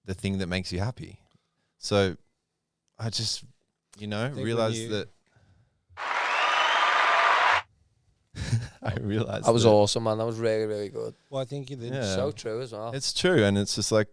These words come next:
Speaker 1: literally anyone listening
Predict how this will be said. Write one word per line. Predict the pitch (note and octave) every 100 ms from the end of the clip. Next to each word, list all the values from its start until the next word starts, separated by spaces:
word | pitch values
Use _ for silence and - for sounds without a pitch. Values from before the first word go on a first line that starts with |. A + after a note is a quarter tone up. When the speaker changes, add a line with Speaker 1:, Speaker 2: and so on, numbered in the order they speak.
| _ _
Speaker 1:
literally | C#2+ G#2+ C3 - B2 A2+ -
anyone | E2+ A2+ A#2+ G#2 G2+ F#2+ E2
listening | F#2+ - F2+ D#2+ D2